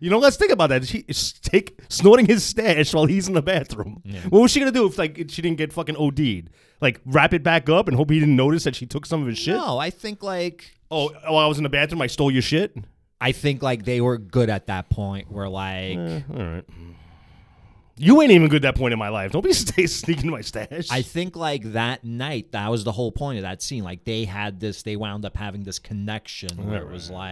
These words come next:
Speaker 2: like, even though they had just met that night, by that point in the evening, 'cause that's what, he's in the bathroom, like, convincing himself he's gotta fucking take off. He can't fuck her because, like,
Speaker 1: Right, yeah.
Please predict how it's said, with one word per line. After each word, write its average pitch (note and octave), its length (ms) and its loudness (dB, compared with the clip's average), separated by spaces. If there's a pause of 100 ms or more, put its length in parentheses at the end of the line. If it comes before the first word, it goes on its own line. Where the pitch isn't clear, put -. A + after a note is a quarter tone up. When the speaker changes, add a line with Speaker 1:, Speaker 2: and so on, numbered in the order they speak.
(100)
Speaker 2:
like, - 220 -20 (220)
even B2 220 -8
though A2+ 120 -4
they G#2+ 120 -6
had G2 160 -10
just G#2+ 240 -10
met G#2 280 -10
that F#2+ 220 -14
night, G#2 380 -8 (480)
by G#2 160 -10
that A2+ 360 -8
point A2 400 -6
in A2 120 -8
the G2+ 160 -16
evening, G2 680 -12 (560)
'cause B2+ 140 -10
that's D#3 200 -10
what, E3 100 -14
he's F#3+ 200 -10
in A#3 80 -10
the G3+ 80 -10
bathroom, A3 560 -12
like, - 440 -14
convincing D#3 480 -12
himself A#2 360 -12
he's C#3+ 160 -14
gotta D#3 200 -12
fucking D3 640 -10
take C#3+ 260 -12
off. C#3 240 -10
He D#3 120 -16
can't D3+ 280 -16
fuck - 280 -14
her A#2+ 160 -8
because, A#2+ 440 -14
like, A#2 500 -12 (100)
Speaker 1:
Right, F2 300 -14
yeah. E2+ 80 -20